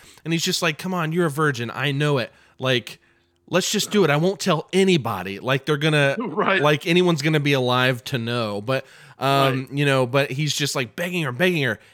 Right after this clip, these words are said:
Speaker 1: and she's just basically like, "Fuck off." And he's like,
Speaker 2: Right.
Speaker 1: he basically gets in front of her, holds the crossbow up to her and says, "If you don't, I'll kill you."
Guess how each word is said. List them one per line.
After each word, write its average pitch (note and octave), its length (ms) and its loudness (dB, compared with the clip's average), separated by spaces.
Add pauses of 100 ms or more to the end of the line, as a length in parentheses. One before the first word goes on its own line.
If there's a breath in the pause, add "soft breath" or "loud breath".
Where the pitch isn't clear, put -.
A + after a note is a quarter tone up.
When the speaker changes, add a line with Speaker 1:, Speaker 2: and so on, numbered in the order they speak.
Speaker 1:
and C3+ 140 -4
she's F#3 280 -2
just - 360 -8
basically F3+ 400 -2
like, A2+ 180 -4
"Fuck - 320 -6
off." D3+ 460 -4 (280 soft breath)
And D3+ 120 0
he's D#3+ 180 2
like, C3+ 320 0
Speaker 2:
Right. G#2 100 -8
Speaker 1:
he D#3+ 60 0
basically D#3+ 320 0
gets C#3+ 180 -6
in C3 120 -2
front C3+ 260 -2
of B2+ 80 -2
her, B2+ 380 -4
holds D3 260 -2
the - 100 -6
crossbow A#2+ 380 -2
up A#2+ 140 -6
to C3+ 100 -6
her B2+ 60 -2
and A#2+ 100 -6
says, A2+ 260 -4 (280 loud breath)
"If D#3 180 -4
you G3+ 140 2
don't, F#3+ 360 0 (240 loud breath)
I'll F3 200 -2
kill E3+ 340 0
you." F#3 280 2